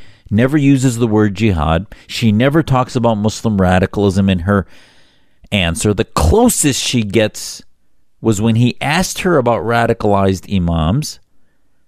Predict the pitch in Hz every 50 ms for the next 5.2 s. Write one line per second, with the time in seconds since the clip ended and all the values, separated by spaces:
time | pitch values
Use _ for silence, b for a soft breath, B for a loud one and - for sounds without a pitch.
0 | _ _ - - - 139 131 - 156 147 139 139 143 143 139 147 147 147 143 127
1 | - - - - 175 160 151 143 151 151 147 143 131 - - - - 139 147 147
2 | 143 143 135 131 - - - 127 117 117 127 143 156 151 147 135 131 117 123 117
3 | - - 170 165 156 143 120 95 b b b b b b b b b b b b
4 | b b b - 110 113 135 139 - - 131 131 123 127 143 151 151 143 131 139
5 | 160 175 165